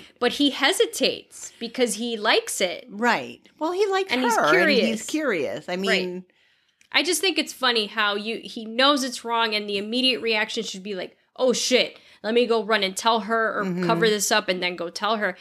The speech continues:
Speaker 1: But
Speaker 2: Mm-hmm.
Speaker 1: he lingers for a little while. It's only when she's really about to, like, get naked
Speaker 2: Right.
Speaker 1: that he's like, "Oh, shit."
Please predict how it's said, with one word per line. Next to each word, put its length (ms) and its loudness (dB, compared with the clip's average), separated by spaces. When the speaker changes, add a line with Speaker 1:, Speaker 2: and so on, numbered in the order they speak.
Speaker 1:
But 160 0
Speaker 2:
Mm-hmm. 100 0
Speaker 1:
he 140 0
lingers 480 2
for 180 -8
a 80 -6
little 340 -4
while. 240 4
It's 140 -4
only 240 -2
when 160 0
she's 300 -2
really 360 4
about 360 2
to, 100 -4
like, 240 -4
get 180 -2
naked 600 -4
Speaker 2:
Right. 320 2
Speaker 1:
that 120 0
he's 200 -6
like, 180 -4
"Oh, 80 -4
shit." 320 -4